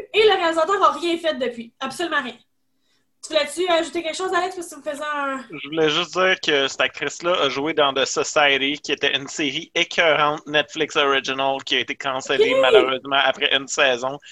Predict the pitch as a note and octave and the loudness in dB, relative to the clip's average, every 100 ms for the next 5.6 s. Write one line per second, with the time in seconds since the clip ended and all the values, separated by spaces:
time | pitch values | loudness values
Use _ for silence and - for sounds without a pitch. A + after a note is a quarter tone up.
0 | D4+ G#4+ C5+ F#4+ C#3 - - C#3+ D3 - | 0 0 0 -2 -6 -4 0 0 2 -2
1 | - E3 F3 F#3+ F#3+ - - D#3 E3+ D3 | 2 2 4 2 2 -4 0 0 -2 -6
2 | C3+ D#3+ F#3+ D3+ C3 C3+ A#2+ A#2+ C3+ C#3 | -2 -2 -2 -6 0 0 0 -2 0 2
3 | C3+ A#2+ B2+ B2+ B2+ A#2 B2+ B2 A#2 A2+ | 2 0 -2 0 -2 0 -2 -2 -4 -4
4 | - - - C3+ D#3 C#3 D3+ D3 C#3+ C#3+ | -4 -6 -6 -6 -2 -2 0 2 2 2
5 | C3+ C3+ - C3+ C#3+ | 2 0 0 -2 -2